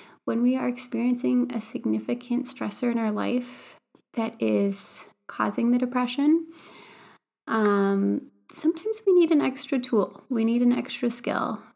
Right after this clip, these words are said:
And because we can't just, like, fix the <laughs> infertility piece,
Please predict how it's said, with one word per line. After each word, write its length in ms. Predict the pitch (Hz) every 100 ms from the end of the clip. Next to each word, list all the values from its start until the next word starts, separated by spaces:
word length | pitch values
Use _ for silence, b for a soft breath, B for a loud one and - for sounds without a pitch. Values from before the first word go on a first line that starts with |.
| _ -
And 600 | 214 202 202 196 196 196 - - _ _ -
because 220 | 247 254
we 60 |
can't 220 | 247 240 -
just, 220 | 220 -
like, 240 | 208 - - B -
fix 560 | - 214 - - - - -
the 320 | 220 202 202
<laughs> 80 | 185
infertility 680 | 226 - 240 - 208 214 226
piece, 480 | - 226 269 -